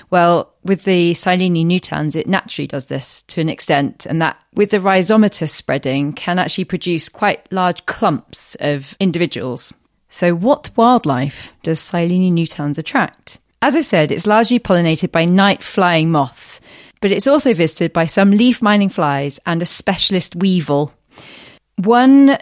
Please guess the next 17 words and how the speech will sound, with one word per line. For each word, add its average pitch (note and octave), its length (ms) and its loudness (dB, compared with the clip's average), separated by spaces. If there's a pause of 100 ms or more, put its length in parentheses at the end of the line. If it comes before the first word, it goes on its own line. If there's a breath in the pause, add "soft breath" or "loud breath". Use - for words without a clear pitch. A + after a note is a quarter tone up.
notable A#3+ 640 4
daytime G#3+ 720 0
exception, D#3 840 -2 (400)
uh, D3 180 -4
this F3 220 -4
is F3 160 -4
a, D#3 420 2
an E3+ 120 0
interesting E3 520 -4
part D3 480 -2
of D#3 160 -6
the, D3 320 -2
um, D3+ 360 -4 (340)
ecology E3 680 0
of D3 120 -8
this D3+ 180 -6
flower, C#3+ 440 0